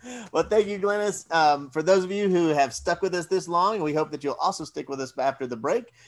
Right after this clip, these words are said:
where I will bring an original song, as I do every week, and we'll also have a take from Tom. And, uh, bye for now. Thank you. Thank you, Glynis.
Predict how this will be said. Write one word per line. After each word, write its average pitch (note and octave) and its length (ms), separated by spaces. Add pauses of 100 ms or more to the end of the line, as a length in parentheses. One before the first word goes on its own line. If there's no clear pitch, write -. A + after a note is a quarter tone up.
(120)
where C3 440
I C3+ 140
will C3+ 220
bring D3+ 260
an C3+ 80
original C#3 380
song, E3 380
as B2+ 100
I C3 80
do C3+ 180
every C3 260
week, F#3 240
and A#2 140
we'll A2+ 140
also B2 340
have C3 220
a B2 40
take D#3 280
from C#3+ 180
Tom. F#3+ 420 (380)
And, A#2 360
uh, B2 320 (260)
bye A#2+ 180
for C#3 140
now. F#3 340
Thank B2+ 240
you. - 140 (220)
Thank B2 180
you, B2 60
Glynis. A#2+ 420